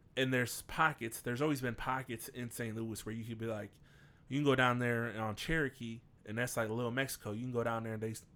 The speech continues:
all the Little Mexican restaurants, they ain't, and that's, they only speak Spanish down there.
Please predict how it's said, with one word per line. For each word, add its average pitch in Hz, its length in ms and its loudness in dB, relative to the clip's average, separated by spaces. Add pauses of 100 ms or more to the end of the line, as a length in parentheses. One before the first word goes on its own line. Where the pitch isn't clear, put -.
(100)
all 120 220 6
the 120 60 -6
Little 117 120 -2
Mexican 117 380 -4
restaurants, 113 400 -4
they 110 80 -4
ain't, 120 160 -4 (100)
and 117 160 -4
that's, 120 140 2
they 123 240 0
only 127 140 0
speak 139 260 0
Spanish 113 340 0
down 107 200 -2
there. 101 140 -8